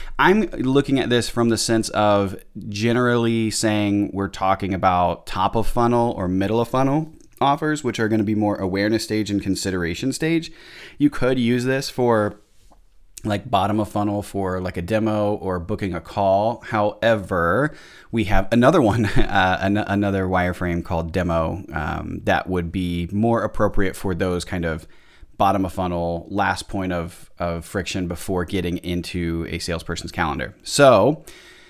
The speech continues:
this is the landing page. Now,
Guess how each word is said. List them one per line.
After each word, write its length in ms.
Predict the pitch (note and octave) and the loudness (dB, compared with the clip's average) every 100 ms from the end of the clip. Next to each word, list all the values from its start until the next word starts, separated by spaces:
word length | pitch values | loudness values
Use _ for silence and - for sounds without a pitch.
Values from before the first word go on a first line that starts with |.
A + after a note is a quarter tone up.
| - - | -20 -2
this 280 | C#3 F3 - | 2 2 2
is 540 | C#3 C3 B2+ A#2+ A2 | 2 2 4 2 -2
the 160 | A#2 A#2+ | 0 2
landing 360 | B2 E3 D#3 | 4 6 6
page. 360 | A2+ F#2 F2 F2+ | 4 2 0 2
Now, 340 | B2+ C3+ F#2+ | 4 6 4